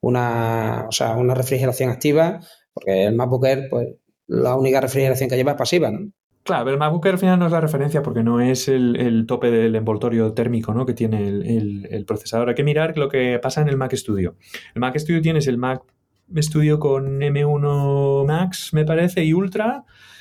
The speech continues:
Speaker 2: Los nombres, la verdad es que podían haber, porque no puedes llamar algo Max y que luego haya, haya algo más, <laughs> ¿no?
Speaker 1: Sí, sí.
Speaker 2: <laughs> Pero bueno, me parece que era el Max y el Ultra, ¿no? El Max es, eh, hay tres versiones del M uno, que es una cosa pequeñita, luego tienes el M uno Pro, que tiene como alguna,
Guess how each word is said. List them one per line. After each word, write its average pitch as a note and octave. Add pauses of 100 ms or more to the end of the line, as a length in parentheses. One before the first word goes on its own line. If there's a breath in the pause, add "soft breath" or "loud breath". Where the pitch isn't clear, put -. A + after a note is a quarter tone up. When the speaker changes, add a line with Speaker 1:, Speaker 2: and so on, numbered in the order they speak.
(160 loud breath)
Speaker 2:
Los B2+
nombres, D3+
la D#3+
verdad D3
es -
que D#3
podían C3+
haber, B2+
porque G#2 (240)
no G#2+
puedes B2
llamar C3
algo B2+
Max D#3
y -
que A2+
luego A2+
haya, B2+
haya A#2
algo G#2+
más, E3+
<laughs> -
¿no? - (380 loud breath)
Speaker 1:
Sí, F3
sí. A3
Speaker 2:
<laughs> - (340 loud breath)
Pero C#3
bueno, D#3
me B2
parece C3
que D#3+
era E3
el D#3
Max F3
y -
el C3+
Ultra, D3
¿no? D#3+
El D3
Max F3
es, D#3
eh, B2
hay C3+
tres E3
versiones E3
del C#3
M C#3+
uno, G3
que C#3+
es C3+
una C3+
cosa -
pequeñita, F#3
luego D3+
tienes C3+
el C3
M C3+
uno C#3+
Pro, F3+
que A#2+
tiene B2
como B2
alguna, B2+